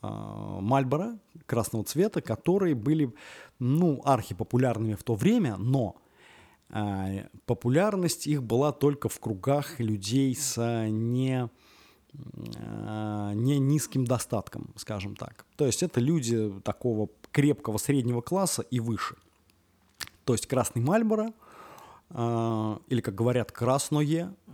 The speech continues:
а, я несколько раз слышал за свою жизнь и не понимаю, почему красное, если Marlboro это он. Но не суть. А красный Marlboro тогда, м, казалось мне максимально удачной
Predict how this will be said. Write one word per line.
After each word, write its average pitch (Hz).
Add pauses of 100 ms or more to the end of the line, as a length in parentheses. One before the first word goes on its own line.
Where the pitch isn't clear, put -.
(120)
а, 123
я 123
несколько 123
раз 117
слышал 123
за 113
свою 113
жизнь 117
и 113
не 113
понимаю, 113
почему 110
красное, 110
если 104
Marlboro 101
это - (100)
он. 95 (920)
Но 147
не 202
суть. - (280)
А 113 (100)
красный 139
Marlboro 214 (200)
тогда, 131
м, 123
казалось 139
мне 127
максимально 120 (240)
удачной 117